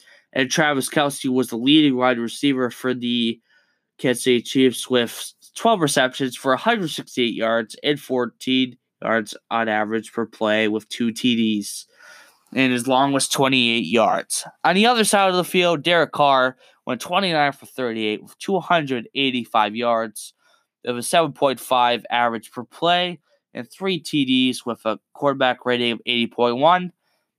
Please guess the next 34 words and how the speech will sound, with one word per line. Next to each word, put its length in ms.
So, 600
a 420
okay 540
p-, 80
play 300
from 200
Derek 260
Carr, 300
better 380
than 240
it's 200
been. 420
The 80
leading 340
rusher 400
for 280
Oakland 360
was 160
Jalen 400
Richard, 480
who 80
had 120
six 380
carries 440
for 160
ninety-five 600
yards, 520
and 160
his 140
average 440
was 160
fifteen 600
point 280
eight, 300